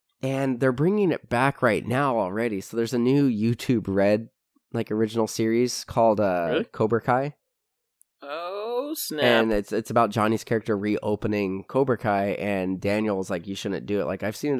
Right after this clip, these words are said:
Speaker 1: little forty-second trailer for it. It looks interesting.
Speaker 2: But it's on YouTube Red?
Speaker 1: It's on YouTube Red.
Speaker 2: Which I'll never pay for.
Speaker 1: Yeah, I won't pay for it either.
Speaker 2: Oh, guess I'm not watching that.
Speaker 1: Yeah, probably not. I'm not gonna watch
Speaker 2: I
Speaker 1: it.
Speaker 2: mean, yeah, I'm never gonna watch it. Sorry, YouTube.
Speaker 1: Yeah,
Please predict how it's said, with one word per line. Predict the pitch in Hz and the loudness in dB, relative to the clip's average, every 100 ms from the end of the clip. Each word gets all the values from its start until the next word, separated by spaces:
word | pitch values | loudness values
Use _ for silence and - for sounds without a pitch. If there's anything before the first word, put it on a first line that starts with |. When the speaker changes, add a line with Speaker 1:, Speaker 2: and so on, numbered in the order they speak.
| 95 | -2
Speaker 1:
little | 113 107 98 _ _ | -4 -2 -4 _ _
forty-second | 113 107 107 101 | -2 -2 -2 -4
trailer | 87 101 98 | -2 -4 -2
for | 101 82 | -2 -2
it. | |
It | 120 | -2
looks | 175 - - | -4 -6 -10
interesting. | 92 87 - 78 92 - _ _ _ _ _ _ - - _ - | -8 -10 -8 -6 -6 -10 _ _ _ _ _ _ -20 -20 _ -12
Speaker 2:
But | 113 | -10
it's | 110 | -6
on | 110 | -8
YouTube | 107 107 120 98 | -8 -10 -10 -6
Red? | 98 | -2
Speaker 1:
It's | 120 | 2
on | 107 | 0
YouTube | 101 - 92 | -2 -6 -4
Red. | 92 90 95 _ | -2 -4 -8 _
Speaker 2:
Which | 113 107 - | -14 -14 -8
I'll | 98 | -8
never | 92 98 98 104 | -8 -14 -14 -14
pay | - 101 | -10 -12
for. | - 117 | -8 -4
Speaker 1:
Yeah, | 107 85 | -2 0
I | |
won't | 87 - | -2 -4
pay | 85 | -8
for | - 69 | -8 -8
it | |
either. | 82 82 92 _ _ _ _ _ - | -8 -8 -12 _ _ _ _ _ -20
Speaker 2:
Oh, | 110 _ - | -20 _ -20
guess | 85 | -18
I'm | 95 | -16
not | 101 101 | -14 -14
watching | 104 104 | -14 -18
that. | 113 - _ _ _ | -20 -20 _ _ _
Speaker 1:
Yeah, | 98 90 | -6 -6
probably | 82 - 73 73 | -8 -10 -10 -10
not. | 69 67 _ _ _ _ | -10 -14 _ _ _ _
I'm | 92 | -8
not | 67 | -8
gonna | - 50 | -10 -10
watch | 50 | -4
Speaker 2:
I | 131 | -2
Speaker 1:
it. | |
Speaker 2:
mean, | 135 127 107 98 _ _ _ _ _ _ _ _ _ _ | -2 -2 -6 -12 _ _ _ _ _ _ _ _ _ _
yeah, | - 73 69 | -14 -12 -12
I'm | - - | -18 -20
never | 82 - | -20 -20
gonna | - - | -20 -20
watch | - - | -20 -20
it. | - | -12
Sorry, | - - - | -12 -12 -18
YouTube. | - 90 _ | -20 -20 _
Speaker 1:
Yeah, | 113 104 92 85 | -2 0 0 -2